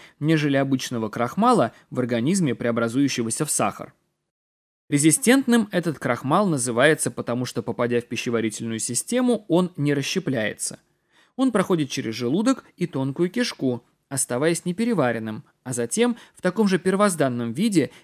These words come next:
перемещается в толстую кишку, где начинает действовать как пребиотик. Существует четыре типа резистентного крахмала. Р К один содержится в оболочке семян, орехов, зерен и бобовых.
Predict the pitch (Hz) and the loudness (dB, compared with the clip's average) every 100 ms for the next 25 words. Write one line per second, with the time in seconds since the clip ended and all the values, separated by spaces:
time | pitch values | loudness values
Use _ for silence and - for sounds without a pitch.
0 | _ 143 143 135 214 220 226 - 143 120 | _ 0 0 0 0 0 -2 0 -2 0
1 | 123 113 131 123 - 277 277 - - 127 | -4 -6 -4 -8 0 0 0 -12 -10 -2
2 | 147 175 - 123 113 107 117 123 - 196 | 0 0 -2 -4 -4 -2 -2 -2 0 0
3 | 233 - 113 - 127 131 131 113 - - | 0 0 -2 -2 -4 0 0 0 -4 -16
4 | _ _ _ _ _ - 226 208 202 196 | _ _ _ _ _ -2 2 4 2 4
5 | 254 247 165 151 190 143 - 208 160 139 | 4 4 2 2 4 4 2 2 4 4
6 | 143 - 151 151 139 139 139 139 143 117 | 2 2 0 0 0 0 0 0 2 2
7 | 104 101 _ _ _ _ _ _ _ - | 0 -6 _ _ _ _ _ _ _ 0
8 | 214 233 175 165 139 139 135 143 110 - | 0 2 2 2 2 0 2 2 2 -6
9 | _ - 135 123 175 180 - 151 135 127 | _ -4 -2 2 2 2 0 0 2 4
10 | 131 123 127 - 123 120 160 214 202 127 | 4 2 0 0 0 2 4 2 0 -2
11 | 120 160 208 185 - 123 131 131 - 147 | 0 2 2 -2 -4 0 2 2 0 2
12 | 147 156 123 101 - | 2 4 2 0 -6